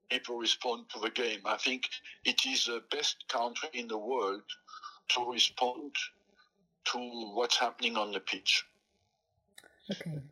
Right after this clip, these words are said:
Speaker 1: And that's re-, that's why I think it will be the most handicapped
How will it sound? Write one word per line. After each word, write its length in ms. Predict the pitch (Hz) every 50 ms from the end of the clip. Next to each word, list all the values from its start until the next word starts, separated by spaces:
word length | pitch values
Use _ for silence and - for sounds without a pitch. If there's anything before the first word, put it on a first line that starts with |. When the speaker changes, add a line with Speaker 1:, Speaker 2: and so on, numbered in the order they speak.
| - _ -
Speaker 1:
And 200 | 127 120 117 113 117
that's 320 | 127 131 135 - - 127
re-, 240 | 131 147 147 151 - - -
that's 300 | 127 131 127 - - -
why 260 | - 131 131 131 131 -
I 160 | 117 127 131
think 320 | 135 - 139 131 131 - 131
it 100 | 123 -
will 80 | 127
be 40 | - -
the 220 | - - - - 131
most 240 | 139 147 - - -
handicapped 600 | 127 123 127 127 - 120 - - 131 127 - _